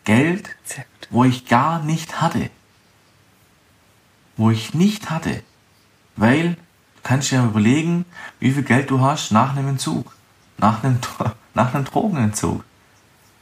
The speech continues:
Speaker 2: Mhm.
Speaker 1: Da steht eher ein fettes Minus dran. Und, aber ich war überzeugt, ich finde einen Weg. Und wenn ich mit ihm persönlich reden muss.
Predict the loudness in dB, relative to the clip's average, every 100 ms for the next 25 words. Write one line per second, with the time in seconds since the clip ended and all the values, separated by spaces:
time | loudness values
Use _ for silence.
0 | _ 0 2 2 -2 -4 _ _ -6 0
1 | 0 2 0 -2 -4 -4 -2 -2 0 2
2 | 4 2 -2 -6 -6 -6 -10 _ _ _
3 | _ _ _ _ _ _ _ _ _ _
4 | _ _ _ _ _ _ _ _ _ _
5 | _ _ _ -4 0 2 0 0 -2 0
6 | 0 2 2 2 0 0 0 -2 -2 -2
7 | 0 -2 0 -2 0 0 2 2 2 2
8 | 0 0 0 0 -2 -2 0 -2 -2 -2
9 | -4 -2 -4 -6 -8